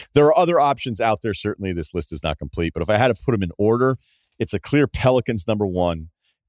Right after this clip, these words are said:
Atlanta might be number two. Yes, there's a Nets suggestion here. I think we've already done that Nets topic for, like, three years. Is the Gobert Minnesota package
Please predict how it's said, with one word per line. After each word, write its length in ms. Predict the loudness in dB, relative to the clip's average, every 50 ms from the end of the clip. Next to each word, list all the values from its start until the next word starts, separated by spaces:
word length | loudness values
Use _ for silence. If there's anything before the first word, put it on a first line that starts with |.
| _
Atlanta 440 | -6 -4 -2 2 2 4 4 4 4
might 180 | 2 2 2 0
be 80 | 0
number 260 | 0 0 0 0 -2 -4 -6
two. 480 | -8 -4 -2 0 0 0 -2 -4 -8 -12 -16 _ _ _ _ _ _
Yes, 280 | -2 0 0 0 0 0
there's 240 | -2 -2 -2 0 -2
a 20 |
Nets 420 | -4 -2 0 0 0 0 -2 -6 -6
suggestion 520 | -6 -6 0 2 2 2 2 0 -2 0
here. 100 | 0 2
I 100 | 2 2
think 140 | 2 2 2
we've 140 | 2 2 4
already 160 | 2 2 2
done 220 | 2 2 2 2 2
that 160 | 0 0 0
Nets 240 | -2 -2 -2 -4 -2
topic 320 | 0 0 0 0 -2 -6
for, 80 | -4 -2
like, 160 | -2 -2 -4
three 220 | -4 -4 -4 -2 0
years. 380 | 2 2 2 2 0 -4 -10 -12 _ _ _ _ _ _ _ _
Is 140 | -2 -2 0
the 100 | 2 0
Gobert 560 | 2 4 2 2 4 2 2 4 4 4 2
Minnesota 480 | 2 0 0 0 -2 0 2 2 2 2
package 720 | -2 0 2 2 2 2 2 0 -4 -4 -4 -8 -10 -12